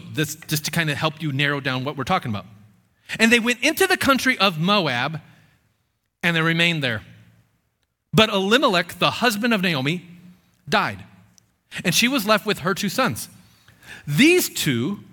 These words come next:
took Moabite wives. The name of the one was Orpah, not to be confused with Oprah, totally different person. And the name of the other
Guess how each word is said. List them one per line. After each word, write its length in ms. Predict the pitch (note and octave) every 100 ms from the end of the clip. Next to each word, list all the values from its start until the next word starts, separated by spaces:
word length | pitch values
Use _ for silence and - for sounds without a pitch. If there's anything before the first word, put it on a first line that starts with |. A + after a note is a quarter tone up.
| -
took 240 | - C4 -
Moabite 680 | F3 F#3+ A#3 D#4 C#4+ A#3+ G3
wives. 540 | B3 B3+ G2+ G2+ - - _ _ _
The 100 | G3
name 180 | A3+ B3+
of 60 | A3+
the 80 |
one 220 | G#3 C4 B3+
was 240 | G3+ D3+ - -
Orpah, 420 | - B3 - C3+ F#3+ - - _
not 240 | C#3 D#3+ F3
to 80 | F#3
be 100 | A3
confused 340 | G#3+ A3 G#3
with 160 | F3 E3+
Oprah, 440 | G#3+ - C3 D#3 - - - - - _ _ _ D3 D3
totally 260 | - G3 G#3+
different 240 | G#3 F3+
person. 360 | F3 B2+ C3 E3+ - - - -
And 120 | G#3+
the 60 | G#3+
name 220 | G#3+ A3
of 60 | G3
the 160 | F#3+
other 360 | A3+ E4+ G3 G#3